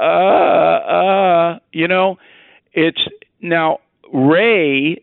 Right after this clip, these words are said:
at least said, "Well, it's the fault of the, uh, D A, uh,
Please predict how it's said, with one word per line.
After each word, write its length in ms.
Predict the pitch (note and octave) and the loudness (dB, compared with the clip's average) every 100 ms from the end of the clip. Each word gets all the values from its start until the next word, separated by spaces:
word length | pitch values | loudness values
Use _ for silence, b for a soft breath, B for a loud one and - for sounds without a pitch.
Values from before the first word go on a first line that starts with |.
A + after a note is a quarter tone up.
| - | -4
at 140 | C#3 C3 | -4 -4
least 360 | D3 F#3+ E3+ - | -4 -2 -2 0
said, 280 | E3 D3 C3+ | 0 0 2
"Well, 300 | D#3 D#3+ D#3 | 2 4 4
it's 140 | C#3+ - | 2 -2
the 260 | D#3+ D3+ D3 - | -2 -2 -2 -2
fault 400 | F3 F#3 F#3 - | 2 4 2 2
of 200 | D#3 C3+ | -2 0
the, 340 | C#3+ C#3+ C3+ C#3 | 0 2 2 2
uh, 440 | C#3+ C#3 C#3 C#3+ A2+ G2+ | 2 2 0 0 -2 -2
D 220 | D3+ D3+ | 0 2
A, 280 | D3 A2 - _ _ - | 0 -2 -6 _ _ -8
uh, 300 | A2+ A#2+ | -4 -2